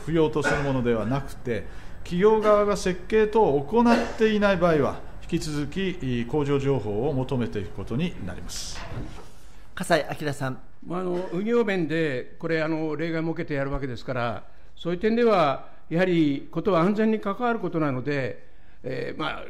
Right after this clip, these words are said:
Speaker 3: いろいろ手立て、むしろできるんだとおっしゃったけども、くれぐれも弱まることがないように、やはりきちっとした対応をしていくことを強く求めたいと思います。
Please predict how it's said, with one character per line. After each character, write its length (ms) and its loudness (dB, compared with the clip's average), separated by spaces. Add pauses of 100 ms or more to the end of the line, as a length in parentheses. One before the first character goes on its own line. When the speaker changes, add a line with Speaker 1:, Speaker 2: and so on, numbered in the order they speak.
(120)
Speaker 3:
い 200 -6
ろ 80 2
い 40 0
ろ 80 0
手 120 -4
立 240 -2
て、 320 -6
む 120 -2
し 120 -4
ろ 40 -2
で 120 -2
き 100 -2
る 80 2
ん 20 0
だ 120 0
と 80 -2
お 40 -2
っ 40 -2
し 60 -4
ゃ 40 -2
っ 40 -4
た 100 -6
け 80 -4
ど 80 -4
も、 80 -2
く 140 -4
れ 80 0
ぐ 60 0
れ 80 0
も 120 -2
弱 160 2
ま 100 6
る 80 2
こ 80 0
と 80 -2
が 100 0
な 140 2
い 80 4
よ 140 4
う 40 -2
に、 200 -6 (420)
や 120 -2
は 40 2
り 240 4
き 100 -10
ち 100 -6
っ 40 -10
と 140 0
し 40 -4
た 120 -4
対 180 -2
応 60 -2
を 340 -2
し 40 -12
て 100 -6
い 60 -2
く 20 -10
こ 80 -4
と 80 -2
を 60 -4
強 200 -4
く 100 -6
求 200 -4
め 100 -4
た 120 -6
い 60 -6
と 120 -6
思 100 -6
い 60 -6
ま 100 -8
す。 140 -10